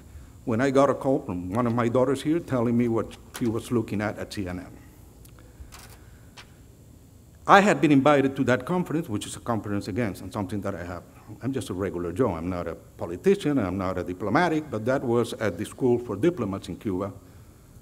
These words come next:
And it is a conference that is held every year on the relationship between the two countries. That conference was called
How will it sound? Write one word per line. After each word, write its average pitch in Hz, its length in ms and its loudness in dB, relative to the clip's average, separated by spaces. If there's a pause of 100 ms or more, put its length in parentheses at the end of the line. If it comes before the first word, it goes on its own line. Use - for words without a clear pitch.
(360)
And 120 100 2
it 127 100 2
is 127 140 4
a 131 60 0
conference 120 440 0
that 110 180 0
is 107 160 -2 (180)
held 110 340 0
every 143 240 2
year 120 400 2
on 113 160 -2
the 113 80 0
relationship 113 720 -2
between 90 380 -8
the 90 100 -8
two - 260 -14
countries. - 380 -20 (420)
That 101 220 0
conference 104 460 0
was 98 160 -6
called 107 480 0